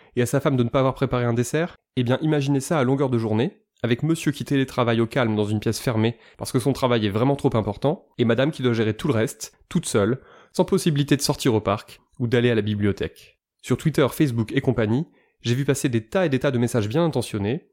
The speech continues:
avec notamment de magnifiques photos de planning composées de demi-journées de travail scolaire avec récréation, de moments en autonomie, de séances de yoga, tout ça hyper minuté et hyper organisé,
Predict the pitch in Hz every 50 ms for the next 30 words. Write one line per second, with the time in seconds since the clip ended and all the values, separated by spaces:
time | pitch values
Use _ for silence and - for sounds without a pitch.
0 | _ _ - 120 120 120 - 139 131 151 147 147 131 117 113 127 160 175 180 175
1 | 160 - 170 151 - - 139 131 - 131 135 127 120 - 123 113 110 117 120 131
2 | 135 151 - - - _ _ - 143 131 - 143 135 147 131 113 113 110 110 147
3 | 165 160 151 143 139 131 139 135 - - 117 117 113 - - 123 117 110 101 107
4 | 104 - 120 107 - 104 95 95 95 - - 139 165 196 - _ 127 127 135 139
5 | 147 151 139 123 120 120 117 - 120 107 107 104 107 123 156 - - _ - -
6 | - _ - 127 - - 139 131 110 107 110 107 110 117 110 110 110 123 160 -
7 | - _ - - - - - - 170 - 170 143 135 - - 214 214 196 - 190
8 | 165 165 156 151 147 139 - 135 123 120 101 120 120 117 - 175 160 - 160 135
9 | 123 113 113 113 104 104 104 101 107 120 - - _